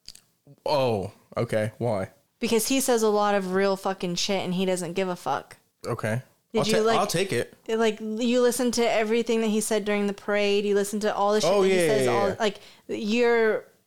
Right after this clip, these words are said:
Speaker 2: you're, like, right
Speaker 1: Plus,
Speaker 2: there.
Speaker 1: I don't know if I wanna be Steph. I don't, wouldn't wanna be married to Ayesha Curry.
Speaker 2: <laughs> Why?
Speaker 1: She seems like she has a lot of dreams, and I don't want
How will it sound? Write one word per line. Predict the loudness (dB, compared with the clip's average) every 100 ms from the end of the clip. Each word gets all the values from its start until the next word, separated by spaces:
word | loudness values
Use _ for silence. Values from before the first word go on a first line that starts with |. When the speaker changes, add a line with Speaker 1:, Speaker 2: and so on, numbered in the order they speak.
| -10 -4
Speaker 2:
you're, | 0 2 2 2 0 -2
like, | -4 -2
right | -2
Speaker 1:
Plus, | 0 0
Speaker 2:
there. | 2
Speaker 1:
I |
don't | 2
know | 2
if | 2
I |
wanna | 2 0
be | 0
Steph. | -2 -4 -4
I | -2
don't, | 0 2
wouldn't | 2 2
wanna | 2 0
be | 0
married | 0 0 -2
to |
Ayesha | -4 -4 -8
Curry. | -8 -8 -8 -14 _ _ -10
Speaker 2:
<laughs> | -8 -6 -6 -6 -10 -14 -20 -10 -10 -4 -6 -6 -2
Why? | 0 2 2 0 -2 -4 -4
Speaker 1:
She | -2
seems | 0 2 2
like | 0
she | 0
has | 2
a | 2
lot | 0
of | 0
dreams, | -2 0 -2
and | -2 0
I | 2
don't | 2 2 2
want | 2 2 0 -2 -6